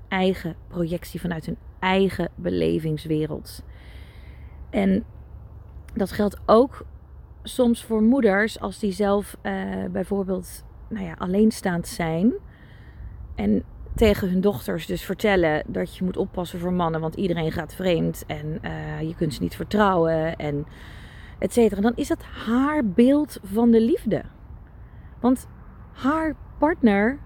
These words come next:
hè, dus misschien jouw vader,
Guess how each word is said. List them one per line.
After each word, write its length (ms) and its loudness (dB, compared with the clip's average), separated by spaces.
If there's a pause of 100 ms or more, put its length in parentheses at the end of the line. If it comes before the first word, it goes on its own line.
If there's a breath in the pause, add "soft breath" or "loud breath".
hè, 200 0
dus 260 -2
misschien 460 0 (800)
jouw 220 2
vader, 480 2